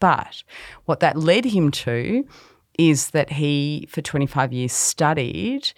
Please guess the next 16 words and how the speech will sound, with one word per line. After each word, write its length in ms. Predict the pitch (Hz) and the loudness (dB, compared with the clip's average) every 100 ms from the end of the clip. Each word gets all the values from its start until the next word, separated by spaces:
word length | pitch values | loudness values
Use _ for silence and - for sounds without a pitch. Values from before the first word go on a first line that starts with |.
| - - - - _ _ - | -16 -20 -20 -20 _ _ 0
meditation 1120 | 160 156 175 190 147 139 139 - 139 127 - | 2 4 2 0 0 0 0 -2 -2 -4 -4
and 400 | - 135 135 - | -2 0 0 -4
frequency 720 | - - 160 - 156 147 - 127 | -6 -2 -2 0 -2 -2 -2 -4
and 140 | 127 | -4
energy. 580 | - 185 214 160 123 120 | -2 0 0 -2 -6 -6
And 200 | 160 139 | -2 -2
so 200 | - 143 | 0 -2
when 240 | 139 143 143 | 0 0 2
we 180 | 175 | 2
get 200 | 202 170 | 2 -2
into 400 | 151 147 143 156 | 0 0 0 0
a 80 | 147 | -2
particular 640 | 139 151 - 160 - 143 - | -2 -6 -6 -6 -2 -2 -2
energy, 600 | 139 139 135 131 123 - - | 0 0 0 -2 -6 -8 0
energetic 540 | 160 160 147 127 127 | 2 2 2 -4 -4
state, 640 | - - 214 214 113 175 | -6 -2 -2 -2 -2 -6